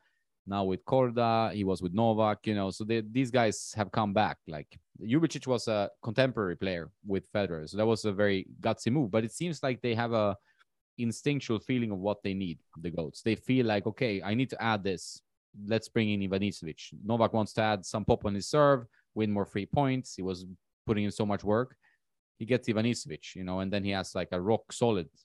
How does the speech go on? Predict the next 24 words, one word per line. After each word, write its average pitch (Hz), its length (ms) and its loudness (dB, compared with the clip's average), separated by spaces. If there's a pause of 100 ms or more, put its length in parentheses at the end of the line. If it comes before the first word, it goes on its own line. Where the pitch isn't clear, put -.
(460)
part 113 200 6
of 92 60 0
his 90 160 -4
team. 117 280 -2 (340)
While 110 120 0
you 104 80 0
see 107 160 -4
some 104 140 -2
other 139 140 2
players, 101 340 0
they 104 100 -2
pick 101 240 -4
a 90 240 -2 (140)
coach 202 400 0 (680)
and 139 120 2
it 127 40 4
doesn't 117 200 2
work 110 200 4
out. 117 260 2
They, 90 220 0
like, 92 220 -2 (160)
you 104 120 0
know, 85 220 -2
they 95 340 -2